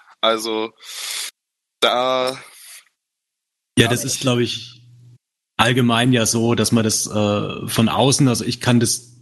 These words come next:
Speaker 2: immer so teilweise vielleicht ein bisschen einschätzen, weil ich auch so ein bisschen Medien-, äh, Mensch bin, aber von außen sieht es immer natürlich auch noch mehr nach Spaß aus, also ist es vielleicht teilweise auch, aber,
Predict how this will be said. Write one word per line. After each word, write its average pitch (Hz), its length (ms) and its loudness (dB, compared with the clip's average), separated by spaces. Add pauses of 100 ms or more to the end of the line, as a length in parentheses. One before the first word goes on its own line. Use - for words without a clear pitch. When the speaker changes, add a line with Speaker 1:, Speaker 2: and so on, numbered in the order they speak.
(120)
Speaker 2:
immer 127 240 4
so 107 160 -2
teilweise 127 960 2
vielleicht 120 340 2
ein 127 60 2
bisschen 117 280 2
einschätzen, 131 640 2
weil 117 80 2
ich 107 80 2
auch 107 60 2
so 110 100 2
ein 120 40 4
bisschen 110 240 4
Medien-, 123 500 4 (640)
äh, 107 220 2
Mensch 113 440 2
bin, 135 300 4
aber 113 200 -2
von 117 140 -2
außen 120 440 2
sieht - 300 0
es 131 120 2
immer 123 200 4
natürlich 120 460 0
auch - 380 -2 (640)
noch 120 240 6
mehr 127 180 4
nach 117 180 0
Spaß 120 380 0
aus, 120 200 -2
also 107 160 -2
ist 113 140 0
es 123 100 0
vielleicht 117 240 0
teilweise 110 420 2
auch, 107 200 0
aber, 101 320 2